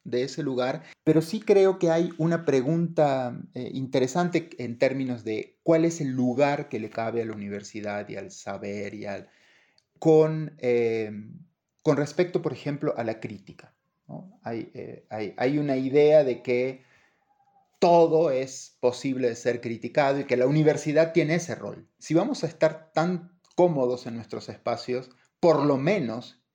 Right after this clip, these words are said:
incomodémonos con lo que escribimos y no escribamos siempre lo que todos sabemos que es políticamente correcto escribir y trabajar y que tiene que ver con, bueno, otra vez retratar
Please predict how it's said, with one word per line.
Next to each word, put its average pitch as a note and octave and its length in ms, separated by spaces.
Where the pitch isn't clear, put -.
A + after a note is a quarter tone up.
incomodémonos C3 1120
con A2+ 160
lo G#2+ 100
que A2 80
escribimos B2 760
y C3 100
no B2 160
escribamos C3+ 800
siempre C#3 760
lo B2+ 320
que B2+ 240
todos E3 480
sabemos B2+ 680
que A#2+ 160
es A#2 100
políticamente A#2+ 880
correcto A2+ 680
escribir A2 640
y B2 100
trabajar A#2 420
y A2+ 40
que F#2+ 80
tiene G#2 220
que G#2 100
ver G#2 200
con, G#2 260
bueno, G2+ 280
otra G2+ 200
vez G#2+ 320
retratar A2 800